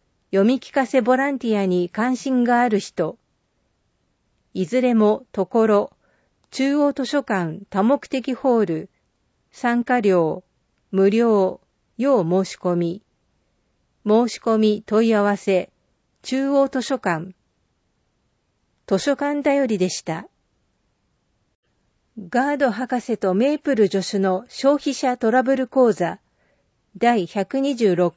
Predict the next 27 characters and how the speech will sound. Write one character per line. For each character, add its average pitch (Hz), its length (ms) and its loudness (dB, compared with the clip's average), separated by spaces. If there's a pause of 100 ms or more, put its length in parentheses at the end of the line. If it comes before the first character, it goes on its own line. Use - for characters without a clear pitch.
回。 180 320 -4 (1000)
問 220 200 2
い 240 60 2
合 226 80 2
わ 226 80 -2
せ 214 140 -4
先、 196 480 -6 (760)
本 247 260 0
庁 269 220 0
舎 185 360 -2 (120)
鳥 214 180 0
取 277 320 -2
市 185 220 -2
消 269 220 2
費 254 200 -4
生 254 200 0
活 - 260 -4
セ 254 160 -4
ン 226 100 0
タ 165 420 -4 (640)
ー。 185 40 -18
電 214 280 2
話、 196 260 0 (680)
零 247 240 2
八 254 340 -4
五 220 240 2
七 202 400 0